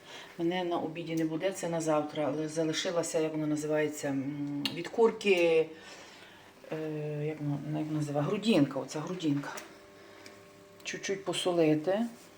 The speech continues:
Ніякого сиру, см-, нічого я не даю, ні масла не даю. І мені подобається ось так. І гру-, ой, ой, ой, ой, вони вже забагато. Забагато, с-, ну,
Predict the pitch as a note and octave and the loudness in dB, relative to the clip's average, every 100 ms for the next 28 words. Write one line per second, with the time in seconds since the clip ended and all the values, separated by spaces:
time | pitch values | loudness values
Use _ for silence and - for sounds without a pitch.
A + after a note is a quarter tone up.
0 | - - - - F3 F3+ F3+ F3+ E3 - | -20 -20 -20 -12 -6 -4 0 0 0 2
1 | F#3+ F#3+ F3+ - F3 E3 F3 F3 F#3+ F3+ | 6 6 4 -2 -2 -2 -4 0 0 2
2 | F3 E3+ E3 E3 D#3 F3+ F#3+ D#3+ F3 E3+ | 0 2 0 2 2 2 2 2 2 0
3 | - F#3 - - - - - - - - | 2 2 2 -16 -20 -20 -20 -20 -20 -20
4 | - F3 E3+ F3 F3+ F3 F3 D#3+ D3+ C#3 | -16 -6 -2 -2 0 2 2 2 0 0
5 | - - D#3 E3 F3 F3 D#3+ E3+ E3 E3 | -6 -4 0 0 0 -2 4 4 6 2
6 | D#3 - - D3+ - D#3 C#3+ D3 - - | 0 4 4 4 0 0 0 -2 -12 -18
7 | - - - - - - - - - F3 | -20 -20 -20 -20 -20 -18 -20 -18 -8 -4
8 | E3 E3+ - - C4+ B3 - - F#3+ F#3+ | 0 0 4 10 12 10 0 -2 2 8
9 | G3 G3 G#3 G#3 A3 G#3 G3 G3+ G#3 G3 | 8 10 10 10 8 8 6 8 10 12
10 | G#3 F#3+ F#3 F#3 F3 D#3+ D3+ - - - | 12 12 10 6 8 6 2 -8 -8 -8
11 | - - E3+ F3+ F3 F#3 G3+ G#3 G#3 - | -8 -8 2 4 6 10 10 10 -2 -4
12 | - F3 G3 | -6 -2 0